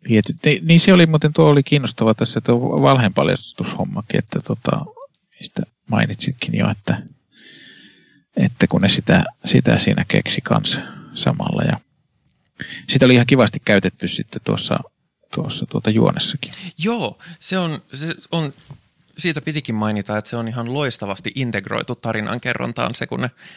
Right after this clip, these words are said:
Speaker 2: pistää toisiaan valheenpaljastuskoneeseen ja sillä tavalla niin kuin saavat to-, toisistaan tietoa.
Speaker 1: Joo, ja sillehän se kans tietysti varmaan e-,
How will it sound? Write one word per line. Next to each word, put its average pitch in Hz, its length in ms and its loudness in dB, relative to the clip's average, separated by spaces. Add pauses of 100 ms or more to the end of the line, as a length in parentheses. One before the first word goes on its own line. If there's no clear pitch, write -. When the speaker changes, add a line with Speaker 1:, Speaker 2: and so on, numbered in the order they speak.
(200)
Speaker 2:
pistää 120 320 -4
toisiaan 110 600 -4
valheenpaljastuskoneeseen 113 1400 -8
ja - 80 -6 (720)
sillä 110 220 -8
tavalla 113 360 -8
niin 123 160 -10
kuin 127 180 -12 (420)
saavat 107 440 -10
to-, - 160 -10 (580)
toisistaan 113 580 -10 (100)
tietoa. 120 500 -8 (1300)
Speaker 1:
Joo, 147 180 8
ja 104 120 8
sillehän 104 400 2
se 104 100 -2
kans 107 380 -4
tietysti - 280 -4
varmaan 110 420 0 (800)
e-, 117 140 -4